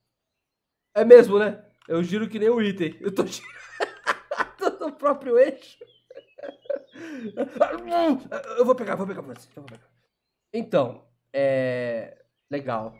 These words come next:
Ali falou o seguinte: três, três dias. Não,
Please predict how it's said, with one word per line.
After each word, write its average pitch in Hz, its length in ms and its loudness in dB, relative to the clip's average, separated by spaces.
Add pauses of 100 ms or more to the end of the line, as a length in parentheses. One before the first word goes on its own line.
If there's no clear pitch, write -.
(880)
Ali 147 260 -6
falou 170 340 -2
o - 20 -4
seguinte: 135 640 -14
três, 139 320 -10 (580)
três 156 260 -10
dias. 107 420 -20 (2500)
Não, 202 400 2